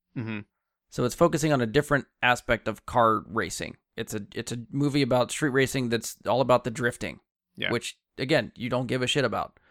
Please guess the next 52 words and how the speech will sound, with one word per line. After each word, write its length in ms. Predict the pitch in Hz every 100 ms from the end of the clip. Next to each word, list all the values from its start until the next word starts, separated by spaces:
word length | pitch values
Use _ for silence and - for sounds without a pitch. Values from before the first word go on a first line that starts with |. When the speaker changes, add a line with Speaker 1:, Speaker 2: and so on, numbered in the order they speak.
| _ _
Speaker 1:
Not 140 | - -
Speaker 2:
It 40 |
Speaker 1:
really. 100 | -
Speaker 2:
features 300 | 151 143 127
none 180 | 131 165
of 80 | 160
the 40 |
characters 460 | - 151 131 131 117
that 100 | 117
have 120 | 107
been 160 | 110 107
seen 240 | 127 123
before. 440 | 117 - 95 76 - _ _ _ _ _ _ _ _ _ _ _
So 500 | - 135 117 113 -
some 220 | - 170 190
of 120 | 160
them 300 | 170 165 - -
occur 340 | 117 - 127
later, 460 | 147 190 127 131 - _
which 280 | - 123 -
we're 120 | 127
seeing 380 | 120 151 147 143
some 320 | - 139 127
spillover 580 | 113 - 147 139 135 131
from 260 | - 120 127
that 160 | 123
movie 320 | 123 123 123 117
into 140 | 120
the 60 | 117
movies 300 | 120 110 110
we're 100 | 113
watching 320 | 113 - 117
now. 280 | 147 131 123
But 200 | 117 123
again, 280 | 131 110
you 120 | 113 131
don't 200 | 131 107
need 220 | 139 117
to 80 | 117
see 160 | - 131
that 260 | 120 95
one 260 | 117 113 -
to 100 | -
get 320 | 113 120 120 127
what 140 | 98
you're 120 | 127
getting 380 | - 113 120 113
in 160 | 131 131
these 180 | 165 139
ones, 240 | 107 -
because 360 | - 131 120 -
chronologically, 880 | - 107 123 156 135 - 113 127